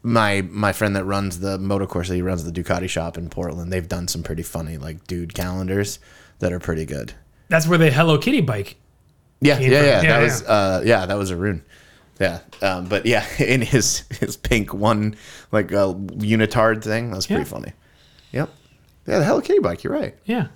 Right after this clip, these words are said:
Speaker 1: Why did we talk about that? I don't remember.
Speaker 2: I think we had him on, or we had one. Yeah, your, your, your bike shop buddy came down.
Speaker 1: Oh, Mark.
Speaker 2: Yeah.
Speaker 1: Mark was here. Yeah, that's right. Mark has since moved to Tacoma,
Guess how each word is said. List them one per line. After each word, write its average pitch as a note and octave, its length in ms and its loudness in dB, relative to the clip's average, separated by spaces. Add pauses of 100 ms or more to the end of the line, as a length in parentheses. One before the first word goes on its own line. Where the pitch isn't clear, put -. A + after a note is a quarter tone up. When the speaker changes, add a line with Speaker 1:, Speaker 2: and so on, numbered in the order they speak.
(200)
Speaker 1:
Why D3+ 120 -10
did B3 120 -12
we A3+ 80 -6
talk F3+ 280 -12
about - 240 -14
that? - 180 -20 (760)
I C3+ 60 -4
don't G#2 100 -4
remember. F2 380 -12 (380)
Speaker 2:
I - 40 -16
think G#3 180 0
we F#3+ 120 2
had E3 120 2
him C3 120 0
on, D3+ 320 -2 (500)
or D3 80 4
we D#3+ 120 8
had D3 420 0
one. D#3+ 260 -4 (100)
Yeah, C4 260 2
your, E3+ 200 4
your, E3 340 2 (480)
your C#3 160 2
bike G#3 200 2
shop C3+ 200 0
buddy A2 160 -2
came A2+ 180 -4
down. G2+ 300 -4 (120)
Speaker 1:
Oh, B2+ 100 2
Mark. C3 420 2
Speaker 2:
Yeah. G#3+ 160 4
Speaker 1:
Mark B2+ 200 2
was - 120 -4
here. D#2+ 200 -6
Yeah, G2+ 200 4
that's G2 180 0
right. E2+ 200 -4
Mark A#2+ 300 2
has G2+ 140 0
since G2 320 -4
moved F#2+ 360 -2
to F2 120 -8
Tacoma, - 480 -6